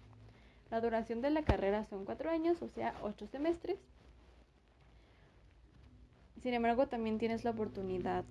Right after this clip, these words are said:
de que si concluyes ya los ocho semestres, pero te faltaron materias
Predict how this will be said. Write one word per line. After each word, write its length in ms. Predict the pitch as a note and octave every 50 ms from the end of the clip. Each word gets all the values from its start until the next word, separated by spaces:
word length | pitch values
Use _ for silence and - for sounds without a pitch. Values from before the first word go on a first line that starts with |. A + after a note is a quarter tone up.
| - - -
de 200 | G#3 G#3+ A3 G#3
que 160 | - - G3+
si 180 | - - F#3 E3+
concluyes 680 | - F#3 F#3+ G3 G3 G#3 G#3 G#3 G#3 G3 G3+ G3+ G3+
ya 140 | - F#3+ F3+
los 180 | F3+ F#3 G3 -
ocho 200 | F#3+ - - G#3
semestres, 540 | - A3 A#3 B3 B3+ A#3+ - - A#3+ A#3 A#3
pero 220 | - G#3 G3 F#3+
te 140 | - - G3+
faltaron 480 | - F#3+ F3+ F3 - F#3 F#3 G3 G3+
materias 400 | G3 F#3+ F#3+ - G3 G3 G3+ G3+